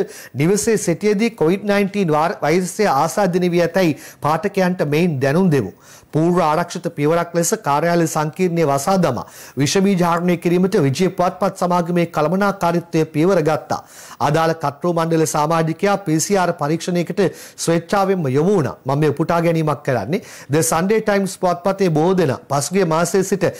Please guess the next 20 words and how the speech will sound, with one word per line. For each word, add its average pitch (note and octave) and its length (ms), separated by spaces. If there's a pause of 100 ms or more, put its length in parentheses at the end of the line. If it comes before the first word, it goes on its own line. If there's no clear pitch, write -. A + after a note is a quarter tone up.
(140)
සිය F#3+ 240
නිවෙස්වල F3 440
සිටමින් F3+ 440
රාජකාරිවල F3+ 720
නිරත D#3+ 320
වන F3 120
අතර D#3 280 (300)
සීමිත F#3+ 480
දින D#3+ 180
ගණනකදී F#3+ 640
කාර්යාලයෙන් F3+ 460
සිට F3+ 220 (260)
සේවය E3 360
කරන G3 260
සියලු F3 280
දෙනාද, F3+ 360 (420)
අ, C3 140 (600)
අත්සේදීම, E3 640
විෂ C3+ 240
බීජාරණය D#3+ 540